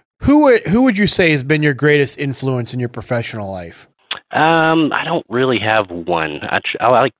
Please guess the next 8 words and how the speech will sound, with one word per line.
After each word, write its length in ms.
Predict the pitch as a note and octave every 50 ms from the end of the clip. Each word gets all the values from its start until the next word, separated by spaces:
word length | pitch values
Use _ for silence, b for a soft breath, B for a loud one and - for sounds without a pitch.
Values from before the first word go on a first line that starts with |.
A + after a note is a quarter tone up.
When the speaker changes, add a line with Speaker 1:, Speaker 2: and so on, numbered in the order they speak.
| -
Speaker 2:
to, 320 | - A2 G#2 G2+ G2 G2 F#2
um, 380 | F2+ F2 F2 F2 F2 F2+ E2+ - _ B B B B B B B B B B B B B B B B B B B B - _ -
like 120 | - -
to 100 | - G#2+
draw 420 | F2+ E2+ F#2+ G2+ G#2+ G#2+ G#2+ G#2+ A2+ -
from 160 | - A#2+ A2
as 120 | A#2 G#2+ G#2+
many 260 | A2+ A#2 A#2+ A#2+ A2+